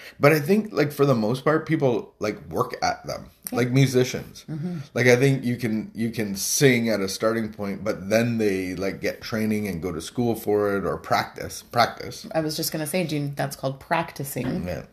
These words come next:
Speaker 1: If it's one thing that I wish I could do is, like, do music.
Speaker 2: Well, and that's the whole thing around thinking that life will be good or, or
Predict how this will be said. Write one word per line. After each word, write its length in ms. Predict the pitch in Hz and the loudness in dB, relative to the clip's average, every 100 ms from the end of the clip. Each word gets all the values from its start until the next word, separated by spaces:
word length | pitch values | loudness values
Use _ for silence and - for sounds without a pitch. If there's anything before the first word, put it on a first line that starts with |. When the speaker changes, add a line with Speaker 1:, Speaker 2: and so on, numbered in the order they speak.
| - 92 87 - | -20 -18 -18 -8
Speaker 1:
If 120 | - 131 | 4 8
it's 160 | 151 | 8
one 220 | 175 180 | 10 8
thing 200 | 170 147 | 8 4
that 120 | 139 123 | 4 4
I 80 | |
wish 260 | 113 107 104 | 2 0 -2
I 100 | 107 | -4
could 160 | 98 90 | -6 -8
do 140 | 90 | -8
is, 320 | 87 85 85 - | -8 -10 -12 -10
like, 340 | 98 71 92 | -8 -10 -10
do 140 | 110 | -6
music. 380 | 92 90 82 - - - - - | -4 -4 -4 -6 -10 -20 -8 2
Speaker 2:
Well, 160 | 202 | 6
and 120 | 202 | 6
that's 260 | 190 214 - - - _ | 6 0 -2 -14 -20 _
the 100 | 180 | -2
whole 180 | 185 180 | 2 2
thing 220 | 175 180 | 2 -2
around 420 | 160 143 139 131 135 _ _ _ _ _ _ - - | -2 -2 -4 -4 -8 _ _ _ _ _ _ -20 -6
thinking 460 | 170 170 170 165 151 | -2 0 0 -2 0
that 340 | 147 139 - - | 2 2 0 -6
life 340 | 151 143 143 | 0 0 0
will 180 | 147 147 | -4 -2
be 100 | 139 | -2
good 340 | 139 180 175 151 | -2 2 4 4
or, 180 | 135 131 - _ | 0 -2 -14 _
or 380 | 147 135 131 | -2 0 0